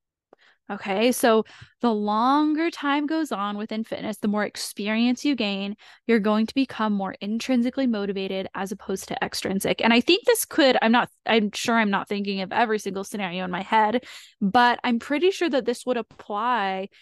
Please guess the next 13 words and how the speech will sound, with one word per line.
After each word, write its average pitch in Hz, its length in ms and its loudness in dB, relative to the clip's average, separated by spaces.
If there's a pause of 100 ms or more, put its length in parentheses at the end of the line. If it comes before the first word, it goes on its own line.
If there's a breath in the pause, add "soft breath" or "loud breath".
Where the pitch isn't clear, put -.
(240 soft breath)
to 220 600 0
almost 220 540 -4 (100)
any 220 600 -2 (1080)
type 214 580 -6
of 277 180 -4
goal. 320 520 0
So 208 440 -2 (360 soft breath)
even 220 280 -4
if 202 160 -6
it's 196 220 -6
a 240 60 -2
spiritual 269 1080 0
goal 190 600 -2